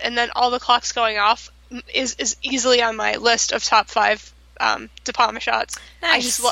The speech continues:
Speaker 1: I loved it so much.
Speaker 2: Yeah, yeah. I mean, it,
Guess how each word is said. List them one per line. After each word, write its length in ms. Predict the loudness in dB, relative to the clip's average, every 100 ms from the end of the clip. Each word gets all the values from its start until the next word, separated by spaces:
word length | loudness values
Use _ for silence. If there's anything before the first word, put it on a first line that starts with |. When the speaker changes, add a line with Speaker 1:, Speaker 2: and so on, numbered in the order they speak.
| 0
Speaker 1:
I 100 | -2 -2
loved 140 | -8
it 100 | -8
so 240 | -2 -2 0
much. 260 | -2 0
Speaker 2:
Yeah, 200 | 4 4 4 -4
yeah. 220 | -2 -2 _ -20 -20 -20 -4
I 60 | 0
mean, 120 | 0 -2
it, 160 | -4